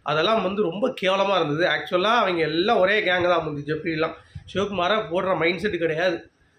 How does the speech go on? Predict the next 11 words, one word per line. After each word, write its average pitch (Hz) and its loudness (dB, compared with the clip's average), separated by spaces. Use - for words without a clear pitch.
சரியா, 147 -4
போற 233 4
அவசரத்துல 240 4
ஒரு 185 2
பொம்மை 220 2
வந்துருச்சு, 190 -2
நீ 160 -4
யாருக்கு 214 2
வாக்கு 214 0
கொடுத்துட்டு 160 -4
வந்த 147 0